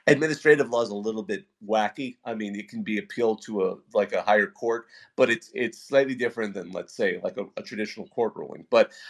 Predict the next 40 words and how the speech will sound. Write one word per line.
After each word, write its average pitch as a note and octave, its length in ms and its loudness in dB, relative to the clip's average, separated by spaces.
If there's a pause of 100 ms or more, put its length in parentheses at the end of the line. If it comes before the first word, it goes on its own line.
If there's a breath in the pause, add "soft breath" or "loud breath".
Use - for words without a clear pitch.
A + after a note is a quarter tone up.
Laura E3+ 320 8
Sachs C#3 440 2
of A2 180 -8
the, G2+ 400 -4
of G#2+ 220 -12
the G#2 80 -10
Region B2 420 -8
One, A2 260 -2
which G2+ 140 -12
is G#2 80 -20
based A#2 300 -8
in A2 60 -8
Boston, A2 560 0
and, G2 120 -6
and G2+ 260 -12 (120)
whereas G2 560 -6
this G#2 180 -12
is G2+ 220 -18 (200)
the F#2+ 140 -4
closest A2+ 440 -2 (160)
district - 340 -8
that's E2+ 240 -6
in B2 240 -6 (260 loud breath)
the B2+ 80 0
region D#3 320 4
that, A2+ 180 4
uh, E2 420 -2
Dartmouth C3 380 0
is G2+ 140 -8
in, F2 180 -10 (360 loud breath)
determined D3+ 420 -2
players D#3+ 540 2
are B2+ 120 2
employees C#3 840 -6
under B2 320 -8
the A2 300 -8
N B2+ 160 0
L A2+ 240 -2
R G#2+ 320 0
B C3 420 -4